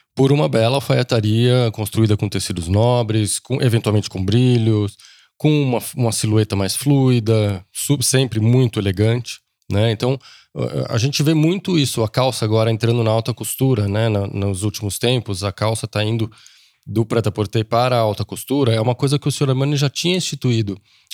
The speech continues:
lá atrás, né? E, e, e aos poucos isso foi virando uma, uma assinatura do que ele produzia pra, pra, pro universo feminino.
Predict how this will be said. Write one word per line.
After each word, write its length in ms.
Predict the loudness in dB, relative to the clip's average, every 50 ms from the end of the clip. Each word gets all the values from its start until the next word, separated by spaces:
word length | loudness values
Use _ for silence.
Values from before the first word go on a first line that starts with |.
| -4 0
lá 140 | 0 0
atrás, 560 | 0 0 0 -2 0 0 -2 -4 -8 -10 -10 -6
né? 280 | -2 0 2 2 2 0 -2 -8 -20 -20 _ _ -4
E, 600 | -2 0 2 2 0 0 -2 -2 0 0 -2 -2 -2
e, 80 | 0
e 60 | 0
aos 180 | 0 0 -2 -4
poucos 400 | -4 -2 0 0 0 0 0 0
isso 180 | 0 0 0 0
foi 200 | 2 0 2 2
virando 360 | 2 2 2 2 2 0 0
uma, 440 | 0 0 2 2 2 2 0 0 0
uma 160 | 0 -2 -2
assinatura 600 | -2 -2 -2 -2 -2 0 2 2 2 4 2 -2 -6 _ -20 -20 -18
do 220 | -4 -2 -2 0
que 100 | 2 2
ele 120 | 0 2
produzia 600 | 0 0 0 0 0 0 0 0 0 0 0 0
pra, 280 | 0 0 -2 -2 -2 -2
pra, 160 | -4 -2 -2 -2 -2 -4 -6
pro 160 | -4 -2 0
universo 380 | 2 2 2 2 0 -2 -2 -2
feminino. 480 | -2 -2 0 0 0 0 -2 -4 -6